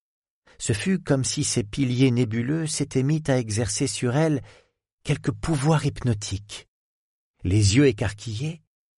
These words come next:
elle contemplait, béate, ces serpentins de brume bleue. Elle s'extasiait en les voyant tournoyer, et bientôt, il lui sembla que les quatre colonnes se rejoignaient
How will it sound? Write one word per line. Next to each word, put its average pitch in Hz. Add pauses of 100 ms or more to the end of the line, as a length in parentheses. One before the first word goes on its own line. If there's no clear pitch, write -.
(260)
elle 127
contemplait, 107 (400)
béate, 104 (300)
ces 101
serpentins 123
de 104
brume 107
bleue. 104 (720)
Elle 123
s'extasiait 151
en 160
les 135
voyant 135
tournoyer, 135 (300)
et 139
bientôt, 123 (480)
il 127
lui 139
sembla 151
que -
les 143
quatre -
colonnes 185 (220)
se -
rejoignaient 160